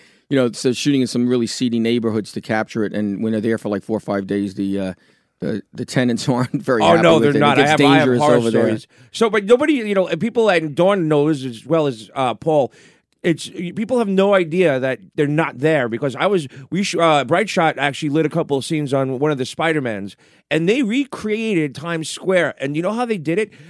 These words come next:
Speaker 2: They got the big shipping containers and they stacked them up really high and they put green screen on them. So it's, so that when they shot the scenes,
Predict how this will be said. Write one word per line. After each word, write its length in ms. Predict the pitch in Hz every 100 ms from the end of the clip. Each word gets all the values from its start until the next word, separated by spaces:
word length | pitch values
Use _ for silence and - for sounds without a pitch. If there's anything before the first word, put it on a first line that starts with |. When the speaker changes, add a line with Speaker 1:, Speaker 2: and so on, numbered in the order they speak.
| 170
Speaker 2:
They 120 | 165
got 200 | 170 226
the 80 | 175
big 280 | 151 190 208
shipping 340 | - 175 180
containers 680 | 196 226 208 233 254 262 - _ _ _ 175
and 200 | 156 165
they 100 | 160
stacked 600 | 139 - - - 196 220
them 140 | 220 185
up 180 | 180 170
really 200 | 147 170
high 360 | 151 156 175 185 - 147 -
and 140 | 160
they 100 | 180
put 220 | 160 190
green 300 | 135 190 247
screen 340 | 233 196 156 139
on 240 | 131 123
them. 280 | 113 95 95 _ _ _ _
So 260 | _ 185 165
it's, 180 | 165
so 120 | - 180
that 100 | 175
when 140 | 185
they 120 | 185
shot 340 | 170 - 214 220
the 80 | 196
scenes, 500 | - 254 208 180